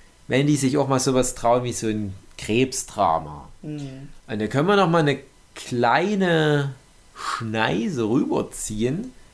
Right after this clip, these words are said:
Speaker 1: zu dieser San Diego Comic Con. Das ist der Film, auf den ich mich am meisten freue. Das ist nämlich Thor vier Love and Thunder
Speaker 2: Mhm.
Speaker 1: mit Natalie Portman, die ja eigentlich schon raus war aus dem Marvel Cinematic Universe. Jetzt ist sie wieder
Speaker 2: Mhm.
Speaker 1: drin,
Speaker 2: Ja.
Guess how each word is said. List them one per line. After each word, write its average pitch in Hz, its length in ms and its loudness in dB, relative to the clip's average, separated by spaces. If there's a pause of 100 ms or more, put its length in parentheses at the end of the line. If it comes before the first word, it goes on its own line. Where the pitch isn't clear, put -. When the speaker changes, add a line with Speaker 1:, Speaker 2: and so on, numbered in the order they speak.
(160)
Speaker 1:
zu - 240 -4
dieser 131 420 0
San 120 220 0
Diego 127 460 2
Comic 95 420 -2
Con. 95 180 -2
Das 101 160 0
ist 135 300 -2
der 123 100 4
Film, 151 260 2
auf 131 140 -6
den 131 180 0
ich 151 200 -6
mich 208 180 -2
am 175 120 -2
meisten 190 500 -2
freue. 208 480 0 (420)
Das 151 80 -8
ist 151 220 -8
nämlich 143 340 -4
Thor 147 380 4
vier 180 400 0
Love 147 380 2
and 117 120 -6 (160)
Thunder 143 540 -2
Speaker 2:
Mhm. 151 540 -14 (420)
Speaker 1:
mit 117 260 -8
Natalie 131 400 -2
Portman, 160 680 0
die 131 100 0
ja 117 100 4
eigentlich 127 340 2
schon 117 120 -4
raus 113 320 2
war 160 180 4
aus 151 60 0
dem 151 100 -2
Marvel 151 260 2
Cinematic 147 520 0
Universe. 151 420 2
Jetzt 107 80 -6
ist 107 140 -4
sie 110 100 -2
wieder 135 200 2
Speaker 2:
Mhm. - 20 -4
Speaker 1:
drin, 139 560 0
Speaker 2:
Ja. 196 120 4